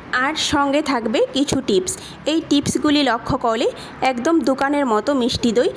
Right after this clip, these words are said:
তৈরি করে নিতে পারবেন। আর বন্ধুরা, আমার মা এইভাবে মিষ্টি দই তৈরি করে। আর আজকে আমি মায়ের রেসিপিটাই আপনাদের কাছে শেয়ার করলাম। রাধে কৃষ্ণ বন্ধুরা, আমি টুলটুল, আর এই টুলটুলের রান্নাঘরে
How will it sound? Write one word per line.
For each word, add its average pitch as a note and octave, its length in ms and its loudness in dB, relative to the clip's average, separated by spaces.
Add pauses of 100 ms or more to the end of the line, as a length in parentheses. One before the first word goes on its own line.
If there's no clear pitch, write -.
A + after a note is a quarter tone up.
(240)
তৈরি A#3+ 240 4
করে A#3+ 220 0
নিতে G#3+ 300 2
পারবেন। F3+ 320 0 (800)
আর C4+ 160 0 (100)
বন্ধুরা, B3+ 420 2 (380)
আমার C4 300 2
মা A#3+ 200 2 (300)
এইভাবে C4 440 2 (100)
মিষ্টি C4+ 300 2
দই C#4+ 200 2 (120)
তৈরি G#3+ 300 4
করে। F#3 180 2 (760)
আর C4+ 80 0 (180)
আজকে - 320 -2 (480)
আমি C#4+ 180 2 (200)
মায়ের B3+ 400 2
রেসিপিটাই B3+ 580 2
আপনাদের A#3+ 460 0
কাছে A3 240 -2 (140)
শেয়ার A3+ 300 2
করলাম। F#3 260 0 (400)
রাধে B3 340 0
কৃষ্ণ C4 300 -2 (140)
বন্ধুরা, A3+ 360 4 (400)
আমি C#4+ 220 2
টুলটুল, A#3+ 400 2 (260)
আর B3+ 180 0
এই C#4 140 2
টুলটুলের B3+ 500 2
রান্নাঘরে G#3+ 520 0